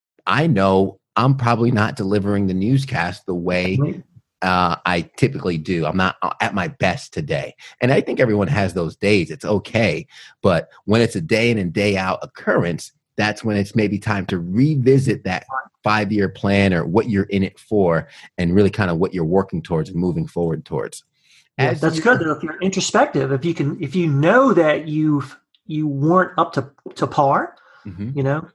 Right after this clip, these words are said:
Speaker 2: that's really good, you know, 'cause then you can, then you can look back and say, "All right, how can I avoid that? What can I do better tomorrow?"
Speaker 1: Yeah. And I love that. I actually wrote that down. You said, "What can I do tomorrow that I didn't do today?"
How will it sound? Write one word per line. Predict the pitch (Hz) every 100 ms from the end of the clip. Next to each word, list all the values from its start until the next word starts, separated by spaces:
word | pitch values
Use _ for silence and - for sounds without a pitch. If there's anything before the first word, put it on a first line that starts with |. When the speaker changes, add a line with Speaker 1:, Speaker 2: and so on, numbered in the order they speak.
| -
Speaker 2:
that's | 143 147 -
really | 165 170
good, | 160 262 277 - _ _
you | 143 143
know, | 175
'cause | 190 127
then | 139 170
you | 202
can, | 185 147 143 - -
then | 151
you | 240
can | 165 147
look | 165
back | 185 180 196
and | 165
say, | - 156 139 - _ 190
"All |
right, | 185 156 - - - _ _
how | - 147 151
can | 151
I | 151
avoid | 139 160 139
that? | 123 139
What | 151
can | 170
I | 185
do | 160
better | 139 120 139 143 131
tomorrow?" | 120 139 135 143 - - - - - -
Speaker 1:
Yeah. | 92 90 82 82 _ _ -
And | 92
I | 98
love | 120
that. | 110 104
I | 113 123 113
actually | 127 113
wrote | 113 107
that | 90 78
down. | 104 95
You | 87
said, | 98
"What | 95 -
can | 117
I |
do | 98 104
tomorrow | 92 95 101
that | 92 82
I | 82
didn't | 78 98 101 -
do | 101 90
today?" | - 76 98 101 82 80